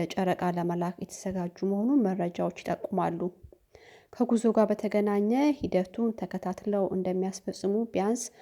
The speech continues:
አምስት የሚሆኑ የመንግስት ኃላፊዎች የቤት ስራ እንደተሰጣቸው የሀገር ቤት ምንጮች አረጋግጠዋል። ይህ የቤት ስራ እስከ ሐምሌ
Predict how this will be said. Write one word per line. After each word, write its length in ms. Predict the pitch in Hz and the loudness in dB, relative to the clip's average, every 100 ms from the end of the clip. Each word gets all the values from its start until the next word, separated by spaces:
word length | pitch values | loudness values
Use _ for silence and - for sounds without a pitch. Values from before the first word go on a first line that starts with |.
| - - _ - | -20 -20 _ -6
አምስት 460 | 180 185 190 208 - | -2 0 0 -2 0
የሚሆኑ 480 | 175 180 180 190 226 | 0 0 -2 0 2
የመንግስት 480 | 247 180 170 190 - | 4 4 2 -2 -4
ኃላፊዎች 520 | 170 175 - 233 247 | -2 -2 0 0 0
የቤት 260 | 180 165 180 | 0 -2 -2
ስራ 140 | - | -6
እንደተሰጣቸው 920 | 180 175 185 - - - 214 - 349 311 | -6 -6 -6 -6 -4 -2 -2 2 4 4
የሀገር 400 | 214 175 190 180 | 4 2 2 0
ቤት 160 | 180 - | -2 -2
ምንጮች 340 | 185 - - | -2 -2 -2
አረጋግጠዋል። 680 | 175 170 175 170 175 165 165 - - - - | -2 0 0 -2 -2 -2 -4 -8 -20 -20 0
ይህ 120 | 233 233 | 6 8
የቤት 320 | 220 220 220 | 10 8 4
ስራ 200 | - 233 359 | 2 4 6
እስከ 220 | 240 - 185 180 190 - - | 4 4 0 0 -2 -12 -4
ሐምሌ 380 | 196 190 175 | 2 2 4